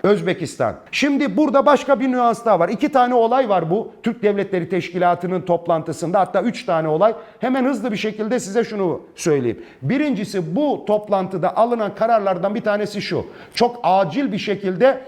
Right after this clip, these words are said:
Türk Devletleri Fonu'nu oluşturmamız lazım. Yani, yani bu teşkilata mensup olan bütün devletlerin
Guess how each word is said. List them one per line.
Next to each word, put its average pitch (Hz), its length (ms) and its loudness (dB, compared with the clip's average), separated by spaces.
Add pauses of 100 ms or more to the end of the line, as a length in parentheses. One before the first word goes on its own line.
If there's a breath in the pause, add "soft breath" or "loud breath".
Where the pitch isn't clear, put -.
(240 loud breath)
Türk 240 280 -2
Devletleri 214 540 0
Fonu'nu 214 420 0
oluşturmamız 180 760 -2
lazım. 110 360 -2 (240 loud breath)
Yani, 277 560 2 (420 soft breath)
yani 214 640 0
bu 294 160 2
teşkilata 220 680 0
mensup 208 560 -4
olan 214 400 2 (260 loud breath)
bütün 233 640 2
devletlerin 220 1000 0